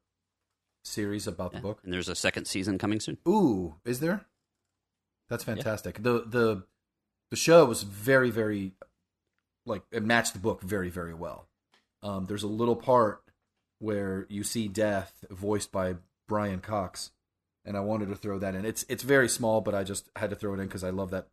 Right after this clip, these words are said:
Speaker 1: that, that show and book so much. And since it's a Neil Gaiman night, I figured I'd throw it in there. My number five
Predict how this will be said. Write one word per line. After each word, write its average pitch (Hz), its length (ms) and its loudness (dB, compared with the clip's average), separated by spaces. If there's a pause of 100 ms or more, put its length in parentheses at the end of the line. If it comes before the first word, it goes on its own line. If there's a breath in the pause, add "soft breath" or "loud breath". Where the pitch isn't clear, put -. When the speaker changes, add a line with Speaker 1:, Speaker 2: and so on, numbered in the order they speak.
Speaker 1:
that, 92 260 -12
that 87 160 -10
show 92 300 -6
and 87 140 -8
book 90 160 -8
so 98 140 -8
much. 101 300 -8 (420)
And 92 220 -6
since 95 300 -6
it's 95 140 -10
a 92 80 -4
Neil 95 220 -2
Gaiman 98 340 -2
night, 95 180 -2
I 85 60 -6
figured 87 280 -10
I'd 87 140 -8
throw 90 180 -6
it 90 60 -8
in 90 120 -4
there. 95 220 -6 (680)
My 113 140 2
number 117 180 0
five 139 760 4